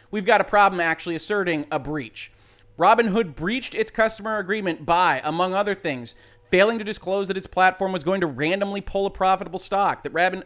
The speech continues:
that Robinhood failed to provide adequate explanation to their customers, that Robinhood knowingly put their customers at a disadvantage compared to customers who used other trading apps. Now, that sounds like a good reason to get off Robinhood,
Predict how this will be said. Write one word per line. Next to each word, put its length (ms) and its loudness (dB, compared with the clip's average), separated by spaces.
that 180 -4
Robinhood 420 0
failed 280 -2
to 80 -6
provide 400 0
adequate 420 0
explanation 580 -6
to 60 -2
their 80 -4
customers, 480 -4
that 120 -2
Robinhood 420 4
knowingly 420 4
put 200 -2
their 100 2
customers 480 -4
at 80 -4
a 40 -4
disadvantage 640 -4
compared 320 -4
to 60 -8
customers 400 -4
who 60 -8
used 280 -4
other 160 2
trading 300 -2
apps. 220 -6
Now, 60 2
that 100 4
sounds 180 6
like 100 0
a 40 -4
good 180 -2
reason 300 -4
to 40 -6
get 180 2
off 180 4
Robinhood, 560 2